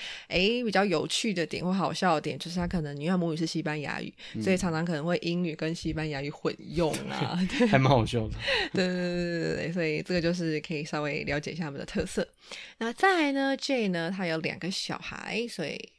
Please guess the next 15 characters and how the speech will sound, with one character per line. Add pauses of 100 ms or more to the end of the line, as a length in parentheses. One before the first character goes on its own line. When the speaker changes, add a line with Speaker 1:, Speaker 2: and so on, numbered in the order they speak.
(100)
Speaker 1:
分
别
是 (560)
Speaker 2:
呃，
因
为
Jay
跟 (160)
前
妻
有
一
段， (220)
有
一，